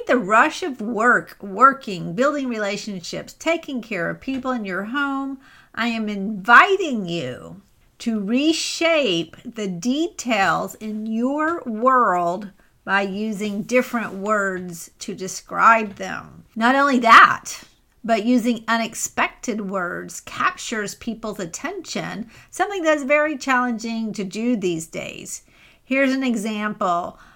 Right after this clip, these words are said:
uh, like, like the words sparkly and shiny and astonishing.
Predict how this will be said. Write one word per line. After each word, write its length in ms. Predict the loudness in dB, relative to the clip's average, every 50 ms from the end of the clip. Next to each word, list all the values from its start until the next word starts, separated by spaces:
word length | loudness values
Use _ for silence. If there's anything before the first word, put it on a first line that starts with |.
| _ -6
uh, 220 | -2 0 0 0 0
like, 280 | 2 0 0 0 0 -2
like 240 | 0 0 0 0 0
the 80 | -2
words 340 | 0 0 0 0 0 -2 -4
sparkly 1300 | -8 -10 -10 -12 -12 -8 -2 2 4 6 6 4 2 -2 -4 -4 -4 -2 0 0 0 2 2 0 0 -2
and 240 | -4 -6 -8 -10 -10
shiny 1400 | -8 -8 -8 -6 -4 -2 0 2 2 0 0 -2 -4 -2 0 0 0 0 0 -2 -2 -4 -4 -6 -8 -10 -10
and 960 | -8 -4 -2 0 2 2 2 0 -2 -4 -6 -6 -6 -8 -8 -8 -8 -8 -6
astonishing. 1400 | -4 -4 -4 -4 -6 -8 -4 0 0 2 4 2 2 0 -2 -4 -4 -4 -4 -4 -4 -4 -6 -6 -8 -10 -12